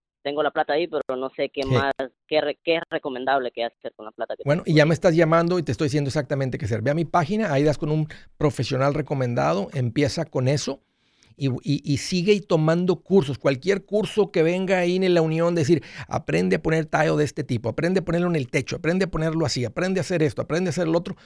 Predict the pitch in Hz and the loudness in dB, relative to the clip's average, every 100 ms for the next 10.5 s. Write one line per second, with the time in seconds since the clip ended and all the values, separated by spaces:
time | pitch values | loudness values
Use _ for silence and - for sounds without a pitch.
0 | _ _ 139 165 156 - 147 170 180 165 | _ _ 0 2 0 2 2 6 6 4
1 | 156 - 196 127 120 143 156 160 135 117 | 2 0 -2 2 4 4 2 0 0 2
2 | 135 160 170 165 139 151 165 - 139 151 | 2 4 2 0 -2 -2 -4 -4 -2 0
3 | 214 190 180 170 196 190 - _ _ _ | 0 0 0 0 0 -2 -8 _ _ _
4 | _ _ - _ _ _ _ - 185 - | _ _ -20 _ _ _ _ 0 0 2
5 | 190 180 - 208 196 165 127 - 123 113 | 2 0 4 4 4 4 2 2 2 2
6 | - - - _ _ _ _ _ - 117 | -2 -6 -14 _ _ _ _ _ -10 -6
7 | 127 - 131 127 127 135 156 151 123 - | -4 -2 0 2 4 4 6 2 0 -4
8 | 151 131 151 165 202 247 196 156 139 127 | -4 0 2 2 2 0 0 0 0 0
9 | 160 214 170 170 160 160 156 147 135 123 | 0 2 2 2 2 2 0 0 -2 -2
10 | - 151 123 - - | 2 2 2 -6 -16